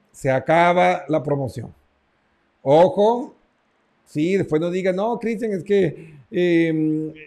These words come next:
tú no dijiste hasta cuándo era". Ahí está, ahí está, no, no hay, no hay más excusas, no hay,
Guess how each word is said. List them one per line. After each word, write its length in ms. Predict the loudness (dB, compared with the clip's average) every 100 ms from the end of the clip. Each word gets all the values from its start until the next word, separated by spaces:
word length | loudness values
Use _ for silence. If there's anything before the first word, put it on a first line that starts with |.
| -20 _ _ _
tú 140 | -2 2
no 160 | 2
dijiste 400 | 0 -2 -4 -2
hasta 160 | 0 0
cuándo 340 | 0 0 2
era". 340 | 2 2 2 0
Ahí 220 | -6 -4
está, 420 | -4 0 0 0 -8 _ _ _ _ _ _ _ _ _ _
ahí 180 | -6 -6
está, 280 | 0 2 2
no, 580 | 2 2 2 2 0 0
no 160 | 2
hay, 760 | 4 4 2 2 0 2 2 -2 -12 -20 -14
no 120 | -2 0
hay 100 | 2
más 180 | 2
excusas, 720 | 0 -4 -4 -2 0 2 2
no 160 | 2 0
hay, 580 | -2 -2 -2 0 -2